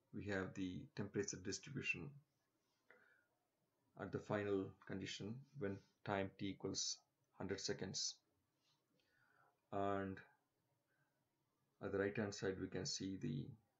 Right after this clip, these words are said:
variation of temperatures in the entire domain with time.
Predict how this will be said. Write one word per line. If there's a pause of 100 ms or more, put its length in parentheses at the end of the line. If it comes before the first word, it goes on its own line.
variation (180)
of
temperatures (1080)
in
the
entire
domain (2000)
with
time.